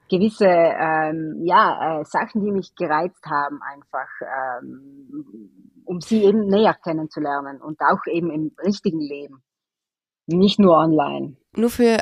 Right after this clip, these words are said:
Speaker 2: alle zur Info, das war zweitausendsieben. Das ist schon ein bisschen was
Speaker 1: Genau,
Speaker 2: her.
Speaker 1: also
Speaker 2: Das
Speaker 1: ich,
Speaker 2: heißt, wir
Speaker 1: genau.
Speaker 2: be-, wir bewegen uns auch in einer Zeit, in der,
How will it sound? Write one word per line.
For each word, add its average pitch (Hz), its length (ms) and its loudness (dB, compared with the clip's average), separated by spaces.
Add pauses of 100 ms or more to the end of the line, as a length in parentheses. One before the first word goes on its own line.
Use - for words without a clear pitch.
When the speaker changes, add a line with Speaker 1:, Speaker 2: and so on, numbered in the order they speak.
Speaker 2:
alle 220 160 -2
zur - 160 -6
Info, 254 400 0
das 220 180 0
war 202 140 0
zweitausendsieben. 196 1120 0
Das 180 140 -4
ist - 80 -6
schon 214 100 2
ein - 20 0
bisschen 208 260 0
was 196 160 -2
Speaker 1:
Genau, 180 160 4
Speaker 2:
her. 311 200 4
Speaker 1:
also 180 260 0
Speaker 2:
Das - 160 -2
Speaker 1:
ich, 214 120 4
Speaker 2:
heißt, 226 420 2
wir 180 100 4
Speaker 1:
genau. 165 200 4
Speaker 2:
be-, - 280 -4
wir 202 100 0
bewegen 233 260 4
uns 226 160 2
auch 208 120 2
in 214 100 0
einer 196 200 0
Zeit, 208 320 2
in 202 140 -4
der, 190 300 2